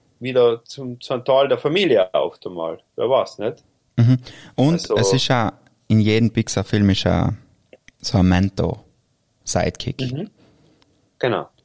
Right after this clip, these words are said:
Speaker 2: Es ist allem der eine, der was, der meistens so ein kleines Problem hat, was dann kurz vorm Ende gelöst wird, so wie der Hector.
Speaker 1: Ja.
Speaker 2: Aber eigentlich ist er da, um ihm zu helfen, sich zu entwickeln.
Speaker 1: Mhm.
Speaker 2: Oder die
Speaker 1: Ja.
Speaker 2: Dory,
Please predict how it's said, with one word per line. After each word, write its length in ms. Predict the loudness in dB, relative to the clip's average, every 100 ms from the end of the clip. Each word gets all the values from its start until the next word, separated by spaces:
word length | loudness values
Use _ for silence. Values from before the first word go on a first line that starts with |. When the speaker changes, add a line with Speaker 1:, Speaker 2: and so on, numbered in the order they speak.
| _ _ -6
Speaker 2:
Es 60 |
ist 140 | -2 0
allem 180 | 2
der 160 | 2 2
eine, 440 | 2 4 4 4
der 140 | 4 4
was, 380 | 2 0 -4 -10 _ _ _ _ _ _ _ _ _ _ _ -2
der 120 | 0
meistens 460 | 2 2 2 0 2
so 80 |
ein 60 | 0
kleines 360 | 0 0 0 -2
Problem 500 | -4 0 2 4 2
hat, 240 | 2 0
was 200 | -2 0
dann 300 | 0 2 0 -2 _
kurz 300 | -6 -4 -2
vorm 160 | -2 0
Ende 240 | 2 2
gelöst 480 | 2 4 4 2 0
wird, 340 | 0 0 -4 -14 -20 _ _
so 200 | -8 -4
wie 160 | 0 2
der 220 | 2 2
Hector. 640 | 2 -2 -4 -2 -2 -2 -10 _ _ _ _ _ _ _ _ _
Speaker 1:
Ja. 220 | -2 -2 -4 _ _ 2
Speaker 2:
Aber 200 | 2 4
eigentlich 480 | 2 2 0 -6 0
ist 160 | 2 2
er 220 | 2 2
da, 80 | 4
um 380 | 4 4 2
ihm 220 | 4 4 4
zu 140 | 2
helfen, 400 | 2 2 2 -2
sich 220 | -2 -4
zu 120 | 0
entwickeln. 500 | -2 0 -4 -4 -6
Speaker 1:
Mhm. 320 | -4 -4 -6 -8 _ _ _ -2
Speaker 2:
Oder 140 | 0 0
die 80 | 2
Speaker 1:
Ja. 80 |
Speaker 2:
Dory, 540 | 2 4 4 2 0